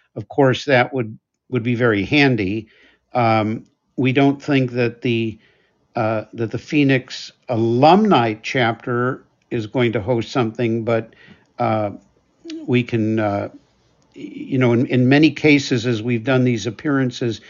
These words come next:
it's been a Penn State alum, it's been a bookstore, it's been an organization,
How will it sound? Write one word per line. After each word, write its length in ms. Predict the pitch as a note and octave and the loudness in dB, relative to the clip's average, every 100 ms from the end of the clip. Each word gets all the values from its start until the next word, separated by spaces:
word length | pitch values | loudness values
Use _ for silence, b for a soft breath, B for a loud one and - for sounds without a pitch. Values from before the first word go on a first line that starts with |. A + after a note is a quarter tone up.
| B B B B B | B B B B B
it's 180 | B2 - | -4 2
been 200 | D3 C3 | 4 4
a 40 | |
Penn 300 | - C#3 C3 | 2 2 2
State 340 | - - C3 A#2+ | 0 0 0 0
alum, 580 | A2+ B2+ C#3 C#3 C3 | 2 4 6 6 4
it's 200 | A#2+ - | 0 -4
been 200 | - B2 | -4 -2
a 60 | G#2+ | -2
bookstore, 960 | F#2+ D3+ C#3 - - C3 B2+ A#2+ A#2+ A#2 | 2 0 0 -10 -4 0 2 2 2 0
it's 220 | - - | -4 -6
been 200 | C3+ A#2+ | -2 0
an 120 | A2 | -2
organization, 1200 | - B2+ A#2+ A2+ G#2+ B2 B2+ A#2+ D3 A#2+ A#2 A2+ | 0 0 0 -2 0 0 0 -2 -2 0 -2 -4